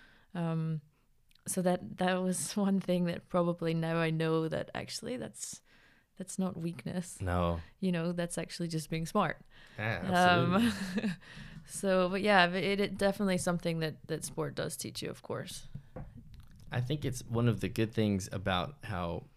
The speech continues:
Speaker 2: uh, mental health has gotten such a much broader, um, focus now, or, like, you know, gets a lot more attention from people. I'm, <laughs> what, nine, thirteen something years removed from, uh,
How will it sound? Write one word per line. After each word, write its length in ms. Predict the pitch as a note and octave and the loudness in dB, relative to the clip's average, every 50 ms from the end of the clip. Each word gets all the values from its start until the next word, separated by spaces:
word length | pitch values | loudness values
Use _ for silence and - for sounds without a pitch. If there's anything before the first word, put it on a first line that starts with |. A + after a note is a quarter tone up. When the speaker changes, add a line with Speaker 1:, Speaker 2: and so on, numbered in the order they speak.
| - - - | -20 -12 -8
Speaker 2:
uh, 280 | F#2 F2+ F2 C#2+ C#2+ - | -6 -6 -4 -4 -4 -4
mental 360 | - G2 G#2+ G#2+ G2+ - G2+ F2+ | -2 0 0 0 0 -2 -4 -4
health 440 | F#2 A2 G2+ A#2 C#3+ C#3 - - - - | -2 0 0 0 0 -2 -4 -10 -8 -4
has 180 | A2 G2+ F#2+ | -4 -4 -2
gotten 300 | A2 - A2 D#2 G2 G2+ | 0 0 0 0 0 -4
such 280 | - - G#2+ G2+ - - | -2 -2 -4 -2 -2 -2
a 60 | G2 | -2
much 380 | F2+ F2 F2+ F#2+ F#2+ - - - | 0 0 0 0 0 -2 -8 -6
broader, 580 | F2+ F2 F2 F2+ F#2 F#2+ F#2+ F2+ F2+ F2+ F2+ G#2 A#2+ - _ _ _ _ - | -2 0 0 2 2 2 2 0 0 0 -2 -6 -8 -14 _ _ _ _ -6
um, 420 | - F2 F2+ F2 F2 F2 E2+ F2 - - | -4 -2 -2 -2 -2 -2 -4 -6 -8 -10
focus 540 | - - G2+ G#2 - - C#3 C3+ C3+ - - | -6 -2 -2 -2 0 0 -2 -2 -2 -2 0
now, 300 | A#2+ A#2 A#2 B2 B2+ A#2+ | 0 2 4 4 4 2
or, 80 | G#2 | 2
like, 180 | F#2+ F2+ F2+ - - | 0 -2 -4 -4 -6
you 100 | - F#2+ | -6 -2
know, 200 | F#2 F2 F2 - - - - - C#2 - | -2 -2 -2 -4 -8 -12 -16 -16 -14 -6
gets 160 | - - - - | -4 -4 -2 0
a 40 | |
lot 100 | A2 F#2+ | 0 0
more 140 | F#2+ G#2 F#2 | 2 2 0
attention 420 | F2 - - G2+ F#2+ - - A#2 A#2+ | 0 -2 -2 -2 -2 0 0 -2 0
from 120 | - A#2+ | 2 2
people. 400 | B2 B2 B2 B2 A#2 B2 B2+ B2+ - - - - - - - - - - | 2 2 2 2 2 2 0 0 -4 -14 -18 -20 -20 -20 -20 -20 -18 -8
I'm, 360 | - F#2 F2+ F2+ F#2 F2 - - - - _ _ _ _ - | -4 0 0 2 2 0 -2 -4 -12 -20 _ _ _ _ 0
<laughs> 60 | B2 A#2 - - - - - - | 2 2 2 0 -2 -6 -8 -10
what, 280 | - G2 G2 F#2 - | -4 -2 -2 0 0
nine, 500 | - F#2 F#2 F2+ F2+ F#2 F#2+ F#2+ G2 F#2+ F#2+ - - - - - - - | 0 -2 -2 0 0 0 0 0 -2 -2 -4 -8 -18 -20 -20 -20 -14 -2
thirteen 480 | - A#2 A2+ B2 - - A#2+ A#2 A#2 A2+ | 2 2 2 2 4 6 8 8 8 6
something 340 | - A#2+ A2 - A#2 A2 A2 | 6 4 4 6 6 6 6
years 360 | A2 A2 A2 A2+ G#2+ G2 G2+ | 8 8 8 6 6 4 4
removed 380 | G#2+ G2+ G#2 G2+ G#2+ G#2+ G2+ - | 4 4 6 6 6 6 4 2
from, 360 | - - G#2+ G2+ G2 G2 G2 | 2 2 4 6 6 6 6
uh, 280 | F#2+ F#2 F2+ F2 E2+ | 6 4 4 2 0